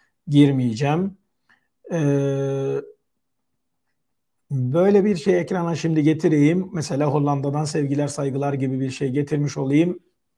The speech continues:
Bu sevgili Nur Yeşil adına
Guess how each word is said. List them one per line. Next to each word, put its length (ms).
Bu 840
sevgili 480
Nur 160
Yeşil 420
adına 500